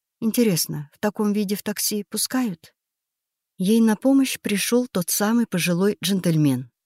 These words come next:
друг спасённого. «Вы совершили чудо», мягко сказал он, беря Липу под локоть. В ответ она лишь устало отмахнулась. Предстоящий разговор с Олегом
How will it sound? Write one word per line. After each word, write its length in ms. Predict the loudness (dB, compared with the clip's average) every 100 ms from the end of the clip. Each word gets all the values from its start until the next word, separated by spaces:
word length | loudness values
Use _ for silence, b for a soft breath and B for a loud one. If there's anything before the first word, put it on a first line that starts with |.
| -2
друг 300 | 0 2 0
спасённого. 720 | -2 -2 -2 -4 -4 -8 -14 _ _ _ _ _ _ -8
«Вы 260 | -2 -2 -2
совершили 640 | -4 0 0 0 0 0
чудо», 500 | 0 -2 -2 -2 -8 -10 _ _ -4
мягко 300 | -4 -4 -8
сказал 420 | -4 -2 -2 -4
он, 240 | -2 -2 -4 _ _ -4
беря 340 | 0 0 0
Липу 360 | -2 -2 -4 -8
под 200 | -6 -4
локоть. 440 | -6 -8 -16 -18 _ _ _ _ _ -4
В 40 |
ответ 300 | -2 0 0
она 200 | 0 0
лишь 240 | 0 0 -4
устало 380 | -4 -2 -2
отмахнулась. 800 | -2 -4 -6 -4 -6 -6 -8 -10 _ _ _ _
Предстоящий 640 | -8 -6 0 2 2 0 -2
разговор 440 | -2 -2 -2 -2
с 100 | -2
Олегом 460 | 0 0 0 -2